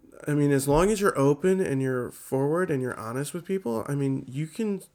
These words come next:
you can have great friendships come out of them, and you can have, um, great experiences. And, um, it's, I've been to, I've,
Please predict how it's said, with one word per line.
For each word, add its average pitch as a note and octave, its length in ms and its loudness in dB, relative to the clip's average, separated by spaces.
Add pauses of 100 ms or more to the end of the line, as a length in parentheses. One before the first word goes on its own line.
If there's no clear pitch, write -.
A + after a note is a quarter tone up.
(120)
you C#3 200 -6
can F#3 140 0
have E3+ 200 -4
great C#3 240 -2
friendships C#3+ 680 -4 (320)
come C3+ 220 -2
out B2 160 -2
of A2+ 140 -8
them, A2+ 200 -8
and A2+ 100 -8
you C3 140 -4
can C#3+ 160 -8
have, C3 760 -6
um, B2 440 -8
great C3 280 -4
experiences. B2+ 920 -8
And, A2+ 200 -14 (640)
um, A#2 680 -10 (1300)
it's, - 420 -6 (1500)
I've C#3 180 0
been D3+ 200 2
to, C#3 280 0 (380)
I've, C3+ 240 -6